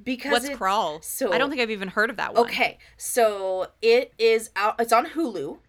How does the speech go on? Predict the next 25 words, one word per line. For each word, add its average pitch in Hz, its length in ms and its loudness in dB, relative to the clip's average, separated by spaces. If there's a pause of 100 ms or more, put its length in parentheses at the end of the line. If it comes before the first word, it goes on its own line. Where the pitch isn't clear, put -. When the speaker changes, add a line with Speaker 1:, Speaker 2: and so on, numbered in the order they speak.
(580)
Speaker 1:
And 208 680 -2 (120)
it, 220 320 0
it 240 160 -4
has, 466 340 -2
like, 679 180 2
semi-ish 262 1400 -4 (160)
decent 285 400 -8
ratings. 302 640 -6 (280)
So 233 580 4
it 254 280 0
is 240 380 -2
a 220 760 0 (380)
woman 285 440 0
who 233 580 -4 (580)
is 226 240 0
trying 240 340 -4
to 285 80 -8
save 254 360 -6
her 233 140 -4
father 226 680 -2
during 202 300 -8
a 196 80 -10
Category 196 680 -6
five 190 460 -2
hurricane, 269 680 -8